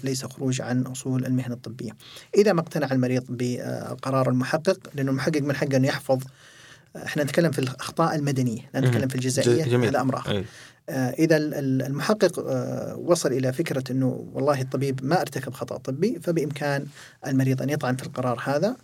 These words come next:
Speaker 1: آه، أمام، آه، سواء وزارة، وزير الصحة أو أمام ديوان المظالم في، آه، فيما بعد. آه، طبعًا في شيء مهم دم-، دائمًا في الأخطاء الطبية، إنه قلنا خطأ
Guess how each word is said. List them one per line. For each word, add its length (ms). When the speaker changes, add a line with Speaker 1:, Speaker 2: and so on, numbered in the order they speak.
Speaker 1:
آه، 320
أمام، 400
آه، 680
سواء 260
وزارة، 240
وزير 240
الصحة 520
أو 180
أمام 180
ديوان 220
المظالم 380
في، 280
آه، 260
فيما 220
بعد. 220
آه، 200
طبعًا 280
في 120
شيء 180
مهم 280
دم-، 400
دائمًا 320
في 80
الأخطاء 280
الطبية، 460
إنه 160
قلنا 340
خطأ 380